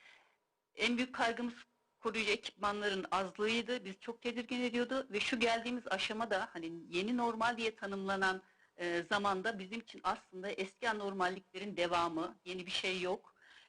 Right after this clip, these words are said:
E, nitelikli, yeterli koruyucu ekipman talebimiz hala devam ediyor. E, kronik hastalığı olan arkadaşlarımızın sahaya sürülmesi gibi bir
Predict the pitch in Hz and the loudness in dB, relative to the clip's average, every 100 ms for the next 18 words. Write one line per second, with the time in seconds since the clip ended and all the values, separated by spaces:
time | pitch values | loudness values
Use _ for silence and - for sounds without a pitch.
0 | - 180 180 175 170 180 - - 220 226 | -2 2 4 4 4 2 -2 -4 -2 2
1 | 254 262 - 262 294 302 _ _ - 170 | 2 2 0 2 2 0 _ _ -6 0
2 | 226 226 240 240 247 247 233 _ _ 240 | 0 4 2 2 2 0 -2 _ _ -4
3 | 226 226 233 208 214 - 202 220 226 220 | -2 0 0 0 -2 -6 -2 -2 0 -2
4 | 196 190 196 196 - - 208 220 196 170 | 0 -2 -2 -6 -20 -2 2 4 4 2
5 | 165 151 147 147 - - - _ _ - | 0 0 0 -6 -10 -14 -16 _ _ -20
6 | - - - 190 185 185 185 233 262 - | -20 -20 -4 0 4 2 0 0 0 2
7 | 254 247 277 269 262 269 254 254 262 247 | 0 0 0 2 2 4 2 2 2 -2
8 | 254 - 254 247 254 254 254 226 247 - | -2 -2 -2 -2 -4 -4 2 4 2 -2
9 | 240 240 240 240 - 226 226 226 240 - | -4 -2 -2 -2 -4 -4 -2 0 0 -4